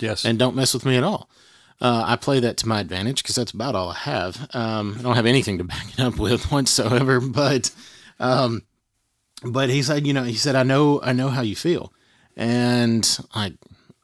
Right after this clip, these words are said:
Speaker 2: all right, that, you know, and it seems so simple 'cause you would say, "Oh, well, yes, the Lord went through this," but I didn't a-, apply it. And I would never say, w-, clearly, we're not equal. I, by any stretch of the imagination, have we gone through the same thing?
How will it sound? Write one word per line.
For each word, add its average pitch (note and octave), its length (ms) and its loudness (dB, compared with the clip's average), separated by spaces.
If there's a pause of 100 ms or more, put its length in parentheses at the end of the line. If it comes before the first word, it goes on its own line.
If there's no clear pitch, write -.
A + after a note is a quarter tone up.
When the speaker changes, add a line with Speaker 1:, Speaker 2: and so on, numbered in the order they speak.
Speaker 2:
all G#2 160 2
right, - 480 0 (240)
that, A#2 600 0 (440)
you C#3 140 2
know, B2+ 120 4
and D3+ 180 0
it C3+ 80 -4
seems G#3+ 260 2
so - 100 2
simple F#2 440 -2 (180)
'cause A#2 200 -2
you B2+ 80 2
would A2+ 100 2
say, G#2+ 160 -2
"Oh, F#2+ 80 -8
well, E2+ 300 -10 (440)
yes, G2+ 360 -6
the F#2+ 120 -6
Lord G2+ 220 -4
went F2 180 -8
through C#3+ 160 2
this," E2+ 200 -2 (340)
but A2 80 0
I D#3+ 80 4
didn't D#3 220 6
a-, G2+ 180 0
apply C3+ 420 0
it. A2+ 160 -4 (320)
And A#2 80 2
I A#2+ 60 8
would B2+ 160 6
never C3+ 160 4
say, A2 240 2
w-, G2+ 480 -8
clearly, A#2 400 2
we're G2+ 100 -4
not G#2 240 -4
equal. - 400 -2 (240)
I, A2+ 140 -2
by G#2 320 0
any A2 380 0
stretch - 360 0
of G2 80 -6
the G#2+ 80 0
imagination, G2+ 720 0
have G#2+ 160 -6
we G#2+ 100 -4
gone G#2 240 -4
through G#2+ 140 -4
the F#2 80 -4
same F2+ 240 -4
thing? B2+ 400 -4